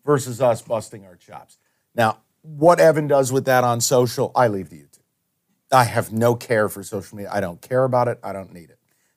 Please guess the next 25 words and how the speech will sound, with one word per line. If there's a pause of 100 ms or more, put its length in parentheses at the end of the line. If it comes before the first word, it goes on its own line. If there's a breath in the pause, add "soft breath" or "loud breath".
But
the
Tree
of
Shame
is
gonna
be
upgraded
this
year. (800)
The
last
piece
to
the
new
features
of
this
program. (1500)
The
fuck
is
this